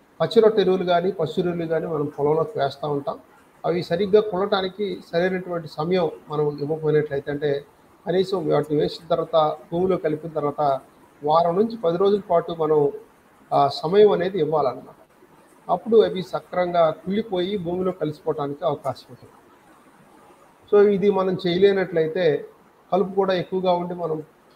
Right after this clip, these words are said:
పొలంలోకి కలి దున్ని తర్వాత వెంటనే నాటు వేసినట్లయితే కూడా మనకి ఈ సమస్య వస్తూ ఉంటుంది అన్నమాట. హైడ్రోజన్ సల్ఫైడ్ గ్యాస్ అనేది లోపల తయారవుతూ ఉంటుంది. అది వేరు వ్యవస్థను దెబ్బతీయటం వలన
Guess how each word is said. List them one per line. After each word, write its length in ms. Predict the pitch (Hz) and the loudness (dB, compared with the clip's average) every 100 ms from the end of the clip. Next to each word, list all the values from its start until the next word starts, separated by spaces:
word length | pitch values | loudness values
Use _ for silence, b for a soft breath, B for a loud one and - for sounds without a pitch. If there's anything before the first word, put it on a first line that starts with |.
| - | -4
పొలంలోకి 480 | 147 165 170 170 170 | 0 2 2 -2 -4
కలి 300 | 156 156 175 | -6 -4 -2
దున్ని 280 | 170 175 170 | -4 -4 -4
తర్వాత 320 | 160 160 156 | 0 0 0
వెంటనే 340 | 147 147 180 | -2 -2 -2
నాటు 300 | 170 143 156 | -2 0 0
వేసినట్లయితే 680 | 160 151 156 147 147 147 143 | -2 -4 -4 -4 -2 -2 -2
కూడా 160 | 160 214 | -2 -2
మనకి 300 | 160 139 143 | -2 -4 -6
ఈ 20 | |
సమస్య 360 | 139 156 151 | -4 -4 -4
వస్తూ 220 | 131 - 131 | -8 -8 -8
ఉంటుంది 220 | 127 - | -8 -14
అన్నమాట. 800 | - - _ _ _ _ _ 165 | -16 -20 _ _ _ _ _ 4
హైడ్రోజన్ 440 | 180 190 185 185 | 6 6 4 2
సల్ఫైడ్ 440 | 156 160 160 175 160 | 2 0 0 -2 2
గ్యాస్ 320 | 156 156 156 | 2 2 2
అనేది 240 | 156 156 | -2 -2
లోపల 500 | 180 151 156 156 147 147 | -2 -2 0 -2 -2 -4
తయారవుతూ 440 | 151 156 151 151 | -2 0 0 -2
ఉంటుంది. 400 | 143 139 160 277 - _ _ _ 143 | -4 -4 -6 -8 -10 _ _ _ -10
అది 120 | 143 | 0
వేరు 220 | 170 214 | 6 6
వ్యవస్థను 380 | 202 185 - 170 | 6 2 -2 -6
దెబ్బతీయటం 480 | 156 156 170 156 156 | -6 -4 -6 -4 -4
వలన 380 | 151 160 139 | -2 -2 -4